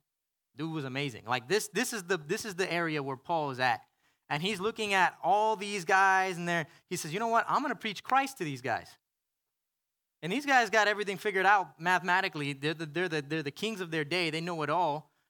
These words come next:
They're the tip top of the culture. And even they are like, "Let me hear more about this." And this is what I love about true scientists.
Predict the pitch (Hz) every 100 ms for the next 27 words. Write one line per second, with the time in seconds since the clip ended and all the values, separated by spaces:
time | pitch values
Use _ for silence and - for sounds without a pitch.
0 | _ 151 147 147 - 196 - 180 170 156
1 | - 190 - 143 143 _ _ _ _ -
2 | 208 262 247 220 175 233 214 165 165 175
3 | 147 120 113 _ _ _ _ _ _ _
4 | _ _ 190 226 240 220 202 208 160 80
5 | - _ _ _ _ _ _ _ _ _
6 | _ _ 403 _ _ 392 392 _ _ 415
7 | _ _ _ _ _ _ _ _ _ _
8 | _ 190 247 339 294 247 214 226 202 185
9 | 175 - 247 269 180 147 123 127 104 -